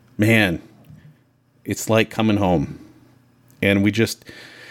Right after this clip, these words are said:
we sit in the vortex and we laugh. We just smile and laugh. I mean, it's so unbelievable.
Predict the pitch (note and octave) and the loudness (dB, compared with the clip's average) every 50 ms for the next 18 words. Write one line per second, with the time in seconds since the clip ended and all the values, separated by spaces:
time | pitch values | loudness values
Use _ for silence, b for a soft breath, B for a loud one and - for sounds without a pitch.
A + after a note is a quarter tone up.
0 | B B - - - - - C3+ C#3 C#3 B2 G#2+ G#2+ G#2+ A2 A2 - - A#2+ G#2 | B B -8 -6 -4 0 0 2 2 2 2 2 0 0 -2 0 2 2 2 2
1 | - - - - - - - - A2 G2 G2 F2+ E2+ D#2+ C#2+ D2 - - - - | 0 -2 -8 -12 -12 -14 -10 -4 -2 0 2 2 0 0 -2 -2 -4 -4 -6 -8
2 | - - - - - - - - - - - - C3 F3 A3+ C4 - - F#3 F3 | -10 -12 -10 -8 -8 -8 -8 -10 -20 -14 -6 -4 -2 0 0 0 0 2 2 2
3 | G3 A3+ A#3+ B3+ B3+ A#3+ G#3+ A3 A#3+ B3+ A3+ - - C3 C3+ C#3+ D3+ D3+ C#3+ C#3 | 2 4 4 4 4 6 6 6 6 4 4 2 2 2 2 4 4 2 2 0
4 | - - D3 E3+ F#3 G3 G3+ G3+ F3+ B B B B B B B B B B B | 0 0 2 4 4 4 4 2 0 B B B B B B B B B B B
5 | B - A2 C3 D3 D3 C#3+ C3 A#2+ A2 G2+ E2+ E2+ C#2 - | B 0 2 2 2 2 2 2 2 0 -2 -4 -6 -6 -8